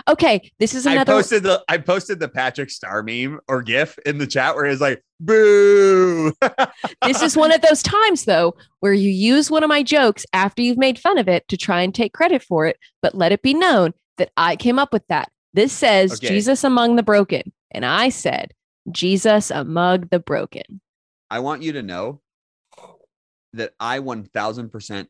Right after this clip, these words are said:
Speaker 2: own the fact that I am the person who will hear the quiet kid's joke and then just say it louder
Speaker 1: You do
Speaker 2: and
Speaker 1: that
Speaker 2: take
Speaker 1: all
Speaker 2: full
Speaker 1: the
Speaker 2: credit.
Speaker 1: time.
Speaker 2: I will do that. I am a hundred percent do it. I remember one time in, like, in college,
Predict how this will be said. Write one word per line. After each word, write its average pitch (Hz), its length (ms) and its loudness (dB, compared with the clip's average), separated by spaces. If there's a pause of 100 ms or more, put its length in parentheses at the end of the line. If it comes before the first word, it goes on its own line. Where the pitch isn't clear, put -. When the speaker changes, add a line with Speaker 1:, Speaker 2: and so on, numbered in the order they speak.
Speaker 2:
own 101 300 -12
the 92 80 -12
fact 87 360 -12
that - 120 -16
I 90 120 -10
am 90 100 -12
the 87 80 -14
person 92 360 -14
who 92 140 -16
will 90 180 -12
hear 101 300 -10
the 92 100 -14
quiet 95 440 -10
kid's 92 260 -16
joke 98 300 -10
and 92 100 -14
then 85 140 -16
just 87 180 -16
say 80 160 -12
it 76 100 -16
louder 76 300 -14
Speaker 1:
You 196 100 0
do 180 120 0
Speaker 2:
and 175 100 0
Speaker 1:
that 165 100 0
Speaker 2:
take - 40 -2
Speaker 1:
all 156 140 0
Speaker 2:
full - 40 -2
Speaker 1:
the 165 60 -2
Speaker 2:
credit. 160 200 -4
Speaker 1:
time. 147 160 -10 (300)
Speaker 2:
I 113 140 -6
will 104 160 -8
do 98 180 -10
that. 78 240 -14 (140)
I 117 160 -4
am 107 160 -8
a 95 60 -8
hundred 107 180 -12
percent 101 220 -14
do 92 40 -10
it. - 100 -12
I 107 80 -2
remember 113 440 -6
one 107 200 -8
time 101 320 -10
in, 95 160 -14
like, 85 220 -12 (220)
in 98 160 -12
college, 87 500 -8